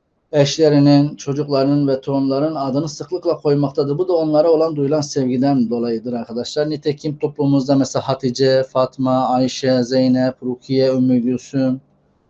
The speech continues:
Ali, Hasan, Hüseyin isimleri çok var. Mustafa, Kasım, Cafer çok vardır. Camilerimizin duvarlarını Allah'ın ve Muhammed Aleyhisselatü Vesselam'ın yanına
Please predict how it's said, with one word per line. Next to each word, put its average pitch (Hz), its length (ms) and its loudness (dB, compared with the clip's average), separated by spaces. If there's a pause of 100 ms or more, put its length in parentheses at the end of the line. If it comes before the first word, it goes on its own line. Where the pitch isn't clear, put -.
(120)
Ali, 135 400 2
Hasan, 131 560 -2
Hüseyin 151 260 -4
isimleri 143 520 -2
çok 180 260 -6
var. 117 160 -2
Mustafa, 131 760 -2 (540)
Kasım, 131 600 0
Cafer 131 580 0
çok 196 280 -6
vardır. 107 380 -4 (580)
Camilerimizin 156 720 2
duvarlarını 147 580 2
Allah'ın 147 580 0
ve 143 80 2
Muhammed 143 440 0
Aleyhisselatü 143 540 -2
Vesselam'ın 143 300 -4
yanına 139 500 -2